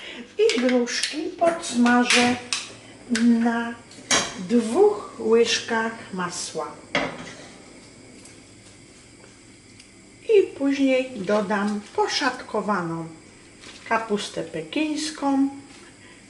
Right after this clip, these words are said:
doprawię solą, pieprzem i całość będę dusiła pięć minut.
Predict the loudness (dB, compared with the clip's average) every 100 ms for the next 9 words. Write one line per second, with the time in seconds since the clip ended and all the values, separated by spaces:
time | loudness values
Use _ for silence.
0 | -10 2 4 4 0 0 0 0 0 -4
1 | -6 2 4 4 0 -6 -10 -8 -8 -6
2 | -6 -4 -6 -8 -12 -20 -6 4 4 4
3 | 2 4 6 6 4 0 0 0 0 -2
4 | -2 -4 -4 -4 -4 -4 -8 -16 -20 -6
5 | -2 0 -2 -4 -2 0 0 0